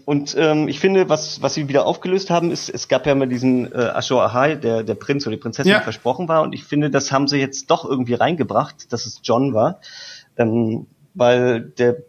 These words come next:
Speaker 1: in der Legende hat er drei Versuche, um das Böse zu besiegen und schafft's erst beim dritten Mal, weil das Schwert jedes Mal zerbricht und erst, wenn er das im Blut des Herzens seiner großen Liebe, ähm, tränkt, wird das, äh,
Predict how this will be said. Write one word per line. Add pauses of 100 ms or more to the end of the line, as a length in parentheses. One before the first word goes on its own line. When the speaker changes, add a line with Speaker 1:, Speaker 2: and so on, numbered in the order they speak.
(260)
Speaker 1:
in
der
Legende
hat
er
drei
Versuche,
um
das
Böse
zu
besiegen
und
schafft's
erst
beim
dritten
Mal,
weil
das
Schwert
jedes
Mal
zerbricht
und
erst,
wenn
er
das
im
Blut (580)
des
Herzens
seiner
großen
Liebe,
ähm,
tränkt,
wird
das,
äh,